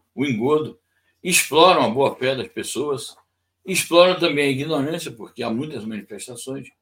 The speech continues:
de ignorância. Então, realmente é um processo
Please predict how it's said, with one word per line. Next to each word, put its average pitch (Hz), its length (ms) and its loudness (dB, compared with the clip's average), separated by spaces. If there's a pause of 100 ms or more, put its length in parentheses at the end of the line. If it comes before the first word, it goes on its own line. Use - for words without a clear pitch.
(340)
de 104 160 -12
ignorância. 120 680 -6 (440)
Então, 160 280 -4
realmente 196 500 0
é 240 40 -2
um 226 140 -4
processo 170 600 -4